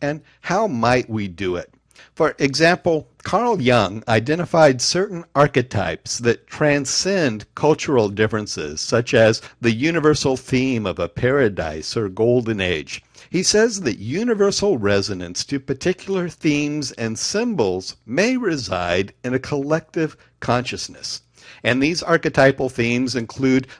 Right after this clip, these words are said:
the creation of the cosmos, the symbolism of rebirth,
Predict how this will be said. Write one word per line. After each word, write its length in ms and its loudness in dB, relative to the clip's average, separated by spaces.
the 80 0
creation 680 0
of 100 -2
the 100 -4
cosmos, 1000 -2
the 160 -6
symbolism 840 -2
of 240 -6
rebirth, 640 0